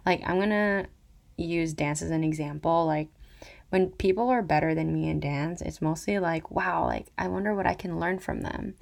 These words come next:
Because what's motivating me in that activity is not other people being better than other people. What's motivating me is my enjoyment of that thing. Like, "Wow, like, I really wanna learn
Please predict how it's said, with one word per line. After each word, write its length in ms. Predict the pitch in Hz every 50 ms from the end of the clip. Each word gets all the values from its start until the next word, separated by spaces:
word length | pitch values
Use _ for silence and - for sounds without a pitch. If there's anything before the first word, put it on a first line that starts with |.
| - - - - - - - -
Because 400 | 190 185 - 208 185 175 175 -
what's 260 | - 180 190 190 -
motivating 840 | 208 190 196 208 226 208 185 185 185 190 196 196 196 196 190 180 165
me 380 | 165 165 170 175 180 180 185
in 720 | - - - 180 170 170 165 165 165 165 165 165 - - - -
that 240 | - 160 165 151
activity 680 | 165 175 - - - 156 156 160 165 170 185 190 190 -
is 220 | - - 165 160
not 240 | 165 170 170 160 -
other 220 | - 170 165 165
people 760 | 160 - - - 160 156 151 - 175 185 185 190 196 196 196 - - - - - _ _ _ -
being 200 | 180 185 175 170
better 260 | 165 160 156 156 165 175
than 160 | 190 190 190
other 220 | - 196 214 226
people. 720 | 220 - - 220 226 - - 247 247 247 247 254 254 247 - - -
What's 260 | - - 196 190 -
motivating 540 | 185 180 185 196 185 190 185 185 190 185 170
me 180 | 170 170 170 165
is 100 | 170 170
my 140 | 175 170 -
enjoyment 640 | - - 156 151 151 151 156 147 143 160 165 165 -
of 140 | - 151 143
that 200 | 147 - - -
thing. 420 | - - - 131 127 - - - -
Like, 220 | - - - - - - - - - - - - - - - - - - -
"Wow, 220 | 226 226 208 190
like, 140 | 185 - -
I 80 | 185
really 280 | 185 185 196 214 214 214
wanna 260 | 214 214 208 202 190 175
learn 540 | 175 175 175 175 180 180 180 185 185 185